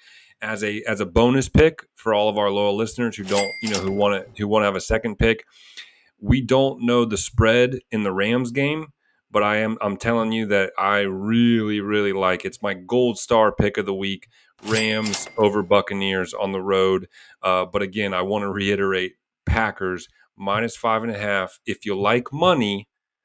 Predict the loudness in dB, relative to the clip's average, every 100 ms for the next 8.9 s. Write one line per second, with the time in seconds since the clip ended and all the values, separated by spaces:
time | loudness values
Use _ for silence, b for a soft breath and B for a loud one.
0 | _ -2 0 2 2 4 6 4 2 2
1 | 0 -2 -8 -6 -6 -4 -2 -2 -2 -12
2 | -10 -8 -6 -4 -2 -4 -8 -4 -2 -2
3 | -4 -8 -6 -4 -4 -6 -12 B _ -18
4 | -8 0 2 2 -2 -4 -6 -8 -6 -6
5 | -4 -4 -4 -6 -6 -6 -8 -12 -14 -6
6 | -6 -6 b b b -2 0 -2 -4 -6
7 | -6 -4 -6 -6 B B -6 -4 -4 -6
8 | -6 -6 -4 2 2 2 -4 -8